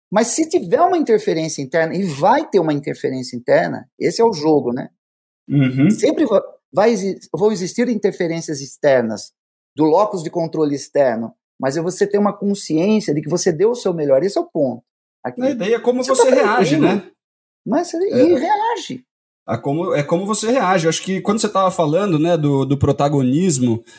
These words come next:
Speaker 2: e do sacrifício, nos dois existe sofrimento, né? O,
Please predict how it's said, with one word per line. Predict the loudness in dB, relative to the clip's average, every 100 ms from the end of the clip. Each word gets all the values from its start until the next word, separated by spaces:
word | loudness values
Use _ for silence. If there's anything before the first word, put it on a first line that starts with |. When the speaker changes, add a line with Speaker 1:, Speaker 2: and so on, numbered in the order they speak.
| -14 -4
Speaker 2:
e | 0
do | 2
sacrifício, | 2 0 0 0 0 0 2 0 -4 -8 -4
nos | -2 0 0
dois | 0 0 0
existe | 0 0 0 0
sofrimento, | 0 0 -2 -4 -8 -18 _ _ _
né? | -2 2 4 2
O, | 2 0 0